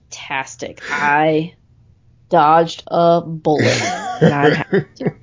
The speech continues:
Speaker 2: Finally, a good thing about living here. <laughs>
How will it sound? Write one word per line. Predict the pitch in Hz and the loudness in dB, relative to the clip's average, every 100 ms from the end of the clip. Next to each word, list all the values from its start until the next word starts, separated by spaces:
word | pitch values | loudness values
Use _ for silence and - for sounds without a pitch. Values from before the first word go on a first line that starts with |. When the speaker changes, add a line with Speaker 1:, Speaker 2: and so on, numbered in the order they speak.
| - - _ _ - _ - _ _ _ _ _ - - - 277 190 - | -10 -10 _ _ -20 _ -20 _ _ _ _ _ -12 -6 -4 -4 -6 -4
Speaker 2:
Finally, | 135 135 117 101 | 0 2 0 -2
a | 92 | -2
good | 110 135 | 0 2
thing | 135 117 | 2 2
about | 107 104 98 | 2 0 0
living | 110 120 113 131 - - | 2 2 0 -2 -10 -2
here. | 151 - 180 - | -2 0 -2 -2
<laughs> | - | -10